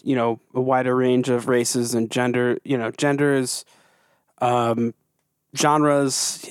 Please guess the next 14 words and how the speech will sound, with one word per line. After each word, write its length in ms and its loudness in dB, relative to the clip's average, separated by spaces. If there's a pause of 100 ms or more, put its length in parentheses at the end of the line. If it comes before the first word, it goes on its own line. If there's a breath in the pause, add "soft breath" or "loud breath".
(160)
just 200 0
sort 180 2
of 100 -2
different 300 0
art 260 0
forms. 380 2
I 60 0
know, 260 2
like, 240 -2
something 340 -2
I'm 80 -2
thinking 300 -2
about 340 2
is 460 -4